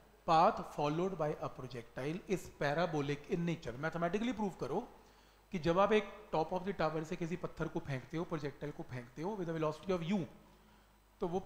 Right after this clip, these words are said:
parabola ही फॉलो करेगी। आपको कोई दिख तो रहा है parabola? नहीं, maths नहीं मानता ना, दिख रहा है। वो कहता, "मैथमेटिकली prove करो ये parabola है।" तो let us suppose ये projectile यहाँ से यहाँ आया, ये बताओ कि जब ये projectile यहाँ से यहाँ आया तो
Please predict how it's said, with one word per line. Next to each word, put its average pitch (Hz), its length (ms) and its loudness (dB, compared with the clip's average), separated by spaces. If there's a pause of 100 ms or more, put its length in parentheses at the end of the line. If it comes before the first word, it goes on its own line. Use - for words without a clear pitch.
(120)
parabola 190 560 4
ही 190 200 2
फॉलो 170 300 4
करेगी। 139 340 -2
आपको 143 180 -2
कोई 190 120 4
दिख - 180 -2
तो 196 100 2
रहा 202 100 2
है 269 60 -2
parabola? 247 400 0 (240)
नहीं, 190 200 -4 (240)
maths 165 360 -2
नहीं 226 100 0
मानता 165 260 -2
ना, 247 100 -6
दिख 202 180 -4
रहा 156 120 0
है। - 120 -12 (240)
वो 165 60 -4
कहता, 196 180 2
"मैथमेटिकली 185 580 0
prove 247 280 0
करो 220 160 6
ये 214 120 4
parabola 139 460 0
है।" - 120 -16 (1000)
तो - 440 0
let 185 220 4
us 233 140 4
suppose 208 460 4 (200)
ये 202 140 4
projectile 202 440 2
यहाँ 185 220 4
से 202 140 -2
यहाँ 190 180 4
आया, 196 180 0 (1400)
ये 190 220 4
बताओ 202 340 6
कि 233 140 0
जब 214 180 2
ये 220 100 2
projectile 196 460 2
यहाँ 175 260 2
से 214 120 -2
यहाँ 170 320 4
आया 156 300 2
तो 226 140 0